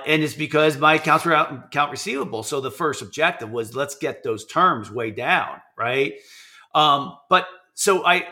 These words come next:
so I like what you said too about the second thing, which is my recommendation too, which I know Rocky's is too, is don't be scared of the balance sheet and the income statement that you don't understand what they mean.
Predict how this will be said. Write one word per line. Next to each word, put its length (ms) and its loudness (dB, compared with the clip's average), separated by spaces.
so 380 0
I 80 0
like 260 2
what 160 -6
you 60 -2
said 300 -4
too 160 -2
about 180 -2
the 80 -12
second 480 -4
thing, 240 -4
which 160 -4
is 140 -8
my 340 0
recommendation 800 0
too, 520 4
which 160 -6
I 60 2
know 140 2
Rocky's 460 2
is 160 -4
too, 280 2
is 200 -2
don't 280 4
be 140 0
scared 580 2
of 140 -2
the 80 -4
balance 460 -2
sheet 360 -6
and 80 -6
the 160 -2
income 220 -4
statement 460 0
that 160 -4
you 80 -4
don't 240 6
understand 720 2
what 200 0
they 160 2
mean. 640 -4